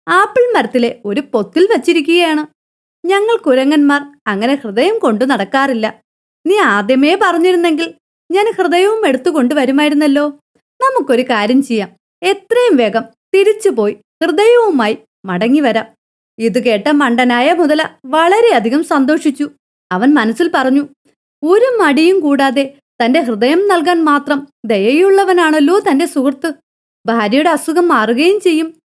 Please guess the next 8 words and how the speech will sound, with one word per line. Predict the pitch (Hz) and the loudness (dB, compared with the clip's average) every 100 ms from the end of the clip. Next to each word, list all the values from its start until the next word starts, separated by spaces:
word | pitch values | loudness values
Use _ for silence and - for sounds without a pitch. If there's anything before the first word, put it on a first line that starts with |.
| _ | _
സുഹൃത്തിനെ | - 466 466 453 - 226 | -4 0 2 0 -2 -4
കൊല്ലുകയും | 247 381 370 415 359 220 254 359 | -4 0 0 2 0 0 0 0
വേണ്ട." | 254 254 262 - _ _ _ _ | 0 0 -4 -6 _ _ _ _
ഇങ്ങനെ | 381 415 453 494 494 | -2 0 0 0 0
ചിന്തിച്ച് | 339 226 233 254 233 226 | 0 -2 -2 -4 -4 -10
മുതല | 202 220 320 - | -4 -2 -2 -4
കഴിയുന്നത്ര | _ _ - 359 392 453 427 415 415 | _ _ -2 2 2 2 -2 -2 -2
വേഗത്തിൽ | 320 277 311 302 - | 0 0 0 -2 -4